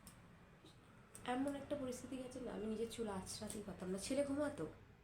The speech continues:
ছেলে ঘুমাতো কখনো কখনো, দেখো সব সময় বাচ্চা কাঁদে না, ঘুমাতো, আমি উঠে দাঁড়িয়ে থাকতাম,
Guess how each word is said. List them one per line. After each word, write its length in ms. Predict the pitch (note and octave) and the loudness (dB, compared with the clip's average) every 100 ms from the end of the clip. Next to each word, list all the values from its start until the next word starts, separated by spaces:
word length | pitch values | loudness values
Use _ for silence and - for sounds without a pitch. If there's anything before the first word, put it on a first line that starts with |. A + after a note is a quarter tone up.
| - - - - - - - - - | -20 -20 -20 -14 -10 -10 -12 -16 -2
ছেলে 160 | A3+ | 0
ঘুমাতো 320 | A3+ A#3+ A#3+ F#3+ | 2 0 -2 0
কখনো 260 | E3 F3 D#3 | 0 2 0
কখনো, 280 | D3 E3+ | 0 2
দেখো 200 | G3+ F#3+ | 4 4
সব 220 | F3+ G3+ E3+ - | 0 0 -2 -4
সময় 180 | F#3+ G#3 | -2 -2
বাচ্চা 260 | D3+ - | -2 -6
কাঁদে 220 | D3 C#3 C#3+ | -8 -8 -8
না, 80 | D3 - - | -10 -8 -2
ঘুমাতো, 340 | G#3+ G#3+ F#3 C#3+ - - - - | 2 2 2 -6 -8 -14 -14 0
আমি 180 | B3 C4 | 4 4
উঠে 180 | - | 4
দাঁড়িয়ে 280 | A#3 F3+ F3 | 4 4 2
থাকতাম, 520 | F#3+ E3 - D#3+ D#3 | 0 -2 -2 -4 -2